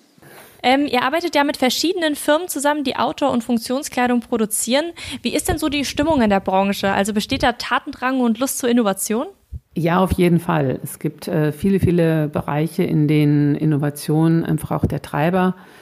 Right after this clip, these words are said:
Speaker 2: ist, äh, für, für die Branche weiter zu existieren. Und es gibt natürlich auch ein paar ganz wichtige Themen, die von außen auch an die Branche herangetragen werden,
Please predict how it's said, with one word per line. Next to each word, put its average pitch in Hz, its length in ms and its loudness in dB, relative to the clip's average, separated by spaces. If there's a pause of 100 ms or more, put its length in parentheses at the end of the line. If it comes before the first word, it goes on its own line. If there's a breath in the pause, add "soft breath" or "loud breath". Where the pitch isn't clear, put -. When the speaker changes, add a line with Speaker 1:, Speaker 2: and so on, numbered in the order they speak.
(180 loud breath)
Speaker 2:
ist, - 500 0
äh, 156 340 2
für, 156 720 2 (720)
für - 180 -2
die 170 100 2
Branche 160 380 2
weiter 160 260 0
zu - 120 -2
existieren. 180 760 2
Und 147 120 4
es 143 120 -2
gibt - 160 -4
natürlich 147 420 -2
auch 143 80 -2
ein 147 100 0
paar 151 180 -2 (340 loud breath)
ganz 143 180 -4
wichtige 151 380 -4
Themen, 165 380 4
die 156 240 2
von 151 200 2
außen 202 460 2
auch 165 160 0
an 170 120 2
die 160 80 2
Branche 156 360 0
herangetragen 151 760 0
werden, 147 340 0